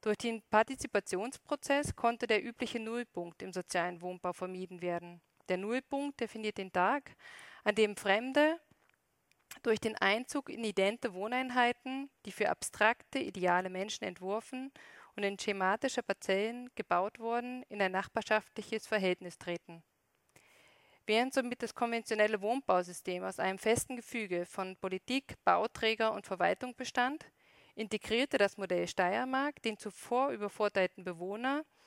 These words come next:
und sah ihn als vollwertiges Mitglied im System an.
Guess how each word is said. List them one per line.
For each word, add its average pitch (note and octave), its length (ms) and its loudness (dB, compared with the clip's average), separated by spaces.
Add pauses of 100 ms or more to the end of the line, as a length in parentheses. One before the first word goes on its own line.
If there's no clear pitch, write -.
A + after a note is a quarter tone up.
(600)
und G3+ 200 -2
sah F#3+ 220 8
ihn A#3 140 0
als G#3 160 2
vollwertiges F#3 720 0
Mitglied F3 480 -4
im F3+ 160 -10
System F3 480 -8
an. E3+ 300 -10